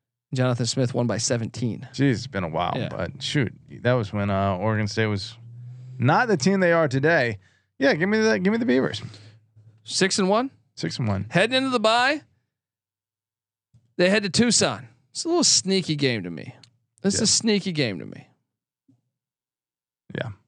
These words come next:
Speaker 1: I favor Oregon State, but I could see them. I could see Jaden DeLara. They have enough firepower. Remember, Arizona beat U C L A a year ago. They're just a, they're good enough with offensive firepower that
Speaker 2: Yeah.
Speaker 1: they put a fear in, into me, anyone, but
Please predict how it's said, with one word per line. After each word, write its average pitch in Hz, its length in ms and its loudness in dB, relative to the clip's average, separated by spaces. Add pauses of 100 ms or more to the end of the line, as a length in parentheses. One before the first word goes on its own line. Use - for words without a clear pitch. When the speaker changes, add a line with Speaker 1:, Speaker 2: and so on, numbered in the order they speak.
(140)
Speaker 1:
I 170 120 4
favor 220 380 2
Oregon 196 320 2
State, 151 340 0
but 151 100 2
I 143 100 2
could 160 320 0
see 156 140 -2
them. 113 320 -6 (540)
I - 100 -8
could 185 260 -2
see 180 140 -4
Jaden 180 260 0
DeLara. 165 400 4
They 165 120 4
have 202 120 0
enough 165 220 -2
firepower. 123 680 -2
Remember, 151 440 0 (400)
Arizona 156 420 0
beat 139 280 -4
U 135 160 -4
C 139 160 -2
L 131 160 2
A 135 100 2
a 123 40 2
year 107 200 -2
ago. 107 280 -2 (560)
They're 170 140 4
just 190 240 -2
a, 160 180 0 (100)
they're 151 160 2
good 156 280 2
enough 175 540 0 (220)
with 143 200 -4
offensive 151 460 0
firepower 147 580 0
that 139 140 0
Speaker 2:
Yeah. - 40 -12
Speaker 1:
they 135 160 2
put 151 200 -2
a 123 60 -2
fear 143 400 0
in, 120 140 -6
into 120 240 -8
me, 127 260 -2
anyone, 156 460 -4
but 117 260 -2